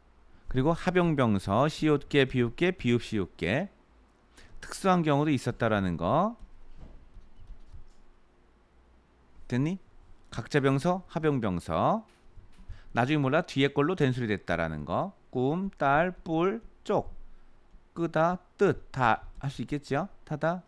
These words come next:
꿀. 비읍, 시옷, 기억도 맨 뒤에 걸로 가니까 꿀 되는 거고 이거 때가 되는 거야. 이렇게. 따이.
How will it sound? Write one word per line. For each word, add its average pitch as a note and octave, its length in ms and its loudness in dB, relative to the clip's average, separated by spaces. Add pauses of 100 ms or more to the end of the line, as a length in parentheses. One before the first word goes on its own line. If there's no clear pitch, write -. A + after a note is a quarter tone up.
(340)
꿀. D#3 420 2
비읍, D3+ 260 4
시옷, D3+ 280 -2
기억도 C#3 480 0
맨 B2+ 160 2
뒤에 B2 220 0
걸로 A#2+ 180 0
가니까 A#2+ 280 0
꿀 D#3 280 -4
되는 B2+ 180 -2
거고 A#2 180 0
이거 A2+ 140 -2
때가 D#3 300 -2
되는 A#2 240 -2
거야. A2+ 340 -4 (920)
이렇게. D3+ 360 -4 (1500)
따이. D3+ 400 4